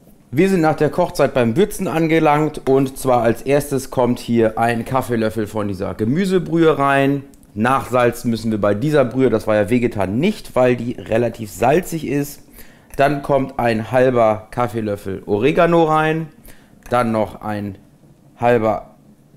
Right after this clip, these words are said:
Kaffeelöffel Majoran und dann noch ein halber Kaffeelöffel Thymian und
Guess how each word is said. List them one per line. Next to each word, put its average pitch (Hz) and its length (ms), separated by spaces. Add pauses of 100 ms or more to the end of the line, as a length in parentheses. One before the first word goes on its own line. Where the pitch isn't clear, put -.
(120)
Kaffeelöffel 98 680
Majoran 151 960 (1120)
und 117 500
dann 104 220
noch 101 280
ein 90 360 (160)
halber 101 460 (140)
Kaffeelöffel 95 760 (960)
Thymian 170 800 (1800)
und 139 440